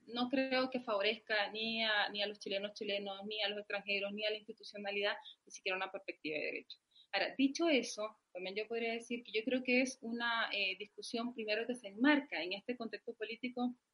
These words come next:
muy deficiente y muy peligrosa, porque no se está haciendo un debate justo de lo que se necesita, y lo que se necesita es un marco normativo actualizado, moderno,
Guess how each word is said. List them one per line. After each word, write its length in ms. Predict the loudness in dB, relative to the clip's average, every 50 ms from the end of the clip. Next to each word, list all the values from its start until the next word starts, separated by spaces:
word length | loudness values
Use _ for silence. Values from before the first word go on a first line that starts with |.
| _
muy 160 | 0 4 6 6
deficiente 680 | 6 4 4 2 2 2 0 0 -2 -4 -6 -6 -6 -8 _ -20 -18 _
y 80 | -6 -2
muy 100 | 0 2
peligrosa, 580 | 2 4 2 2 2 2 0 0 -2 -6 -12 -18 -20 _ _ _ _ _ _ _ _
porque 260 | -6 -4 -2 0 0
no 100 | 0 0
se 100 | -2 -4
está 120 | -2 -2 -4
haciendo 260 | -2 -2 -4 -4 -4
un 80 | -2 0
debate 320 | 2 2 2 0 -2 -6
justo 400 | -6 -6 -6 -6 -6 -8 -8 -8 -6 -6
de 80 | -4
lo 160 | -4 -4 -4
que 80 | -6 -8
se 160 | -10 -8 -8
necesita, 500 | -10 -10 -10 -12 -12 -10 -8 -8 -6 -4
y 40 | -4
lo 120 | -4 -4
que 80 | -4 -6
se 140 | -8 -8 -8
necesita 420 | -10 -10 -12 -14 -16 -10 -8 -2
es 60 | 0
un 80 | 0 2
marco 280 | 2 0 -2 -2 -4 -4
normativo 460 | -4 -4 -4 -6 -6 -4 -2 -2 -2
actualizado, 880 | -2 -2 -2 -2 -4 -2 -4 -2 0 2 4 6 6 6 4 4 2 -4 -8
moderno, 760 | -6 -4 -4 -2 2 4 6 6 6 6 6 4 4 2